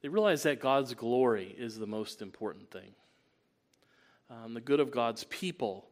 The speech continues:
is more important. They recognize their own limits.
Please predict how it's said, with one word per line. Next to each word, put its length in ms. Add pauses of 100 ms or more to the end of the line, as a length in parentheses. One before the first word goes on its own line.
(480)
is 180
more 220
important. 640 (340)
They 100
recognize 680
their 200
own 200
limits. 720